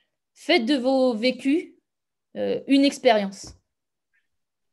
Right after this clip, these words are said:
Et, euh, du coup, juste, je conclurai là-dessus. Je vois qu'il y a encore plein de questions. Euh, je me doutais qu'il y aurait eu plein de questions. Euh, je vais mettre dans le chat.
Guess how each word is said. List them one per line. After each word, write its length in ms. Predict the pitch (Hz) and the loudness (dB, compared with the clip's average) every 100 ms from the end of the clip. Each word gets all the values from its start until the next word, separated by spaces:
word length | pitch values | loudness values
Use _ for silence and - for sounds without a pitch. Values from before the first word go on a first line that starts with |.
| _ _ _ _ | _ _ _ _
Et, 280 | 240 262 - 208 | -2 0 -2 -2
euh, 200 | 202 190 | -2 -2
du 200 | 196 202 | -6 -10
coup, 220 | 320 311 | -6 -6
juste, 180 | 277 220 | -6 -8
je 80 | |
conclurai 460 | 202 220 220 202 202 | -8 -10 -8 -8 -6
là-dessus. 280 | 185 - 330 | -6 -4 -4
Je 40 | |
vois 100 | 277 | -2
qu'il 100 | 269 | -2
y 20 | |
a 40 | 226 | -4
encore 220 | 220 202 | -4 -6
plein 180 | 302 339 | -2 -2
de 80 | 330 | -2
questions. 500 | 285 - - 285 - _ _ _ _ _ _ _ _ - | -4 -4 -6 -8 -8 _ _ _ _ _ _ _ _ -12
Euh, 580 | - 208 208 202 208 - - | -4 -2 -2 -2 -6 -8 -10
je 180 | 196 247 | 0 2
me 140 | 269 | 2
doutais 380 | 269 - 330 330 | 2 0 -2 0
qu'il 140 | 269 | 0
y 20 | |
aurait 160 | 233 233 | 0 0
eu 120 | 226 | -2
plein 160 | 254 254 | 0 0
de 60 | |
questions. 480 | 254 247 - 277 330 - _ _ _ _ - | 0 -2 -2 -2 -2 -4 _ _ _ _ -8
Euh, 140 | 208 220 | -6 -2
je 60 | |
vais 100 | 247 | 0
mettre 160 | 320 294 | 0 0
dans 100 | 330 | 0
le 140 | 254 | -2
chat. 500 | - - 311 - - | -2 0 0 -2 -16